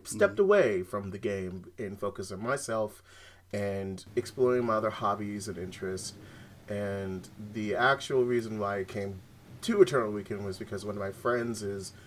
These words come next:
Speaker 1: slowly getting out of the game, and this was, is gonna be his last hurrah.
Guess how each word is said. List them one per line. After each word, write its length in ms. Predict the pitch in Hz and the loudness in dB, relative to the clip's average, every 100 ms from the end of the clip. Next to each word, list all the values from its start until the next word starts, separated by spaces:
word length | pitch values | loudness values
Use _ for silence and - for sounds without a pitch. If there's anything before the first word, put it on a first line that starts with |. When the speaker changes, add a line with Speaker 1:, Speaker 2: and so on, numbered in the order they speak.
| - - - | -20 -18 -12
Speaker 1:
slowly 480 | - 123 117 117 | -2 2 4 2
getting 300 | 107 107 104 | 0 -4 -2
out 160 | 101 92 | -4 -4
of 80 | 90 | -6
the 40 | |
game, 520 | 92 143 139 139 139 | -6 -2 0 0 -2
and 100 | 107 | -2
this 220 | 104 98 - | -4 -6 -6
was, 180 | 95 | -8
is 100 | 101 | -8
gonna 200 | - 95 | -8 -8
be 100 | 92 | -8
his 180 | 87 90 | -10 -10
last 280 | 87 67 - | -8 -8 -8
hurrah. 640 | 90 95 127 127 120 117 | -8 0 4 6 4 2